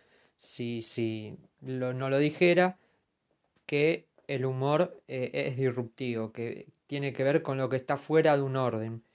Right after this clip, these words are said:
Por ejemplo, imagínense un hombre enorme, barbudo, cantando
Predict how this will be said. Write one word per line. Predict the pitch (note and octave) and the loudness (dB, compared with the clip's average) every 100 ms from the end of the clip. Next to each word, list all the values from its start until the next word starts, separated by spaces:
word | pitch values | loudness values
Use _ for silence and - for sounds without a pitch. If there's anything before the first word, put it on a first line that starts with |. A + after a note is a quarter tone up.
| _ _ _ | _ _ _
Por | C3 | -2
ejemplo, | B2+ B2 D#3 D3+ C#3+ A2 - _ _ _ _ _ _ _ | -2 0 -2 0 0 0 -4 _ _ _ _ _ _ _
imagínense | B2+ B2 - D3+ C#3+ C3+ - B2 A2 _ _ _ _ _ _ _ _ _ _ _ _ - | -8 -8 -4 -2 -2 -2 0 0 0 _ _ _ _ _ _ _ _ _ _ _ _ -6
un | C#3+ | 2
hombre | D3 C#3 B2 A#2 A2+ A2+ _ _ _ _ _ _ _ _ _ _ _ | 4 4 2 -2 -4 -6 _ _ _ _ _ _ _ _ _ _ _
enorme, | C3 C3 D#3 F3 F3 F3 F3+ - _ - | -2 4 6 8 6 0 -4 -10 _ -6
barbudo, | B2+ B2 A#2+ D#3 F#3 F#3 F#3 - _ _ _ _ _ _ _ _ _ _ _ | 0 0 4 4 6 6 4 0 _ _ _ _ _ _ _ _ _ _ _
cantando | C#3+ C3+ B2 D3 E3 E3+ F3 F3 | -2 -2 4 6 6 4 4 2